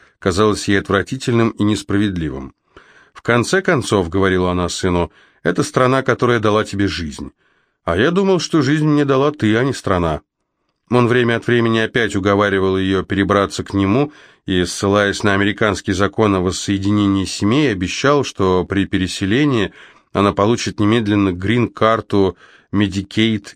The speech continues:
и восьмую программу, то есть бесплатную медицину и дешёвую квартиру.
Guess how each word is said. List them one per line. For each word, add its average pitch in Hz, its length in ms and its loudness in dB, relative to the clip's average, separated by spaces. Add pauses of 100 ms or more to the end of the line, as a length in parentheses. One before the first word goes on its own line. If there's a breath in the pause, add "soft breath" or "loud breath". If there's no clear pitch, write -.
и 95 200 2
восьмую 107 460 2
программу, 110 640 0
то - 100 -10
есть 80 140 -4
бесплатную 92 580 -2
медицину 90 560 0
и 101 60 0
дешёвую 98 500 0
квартиру. 98 580 -4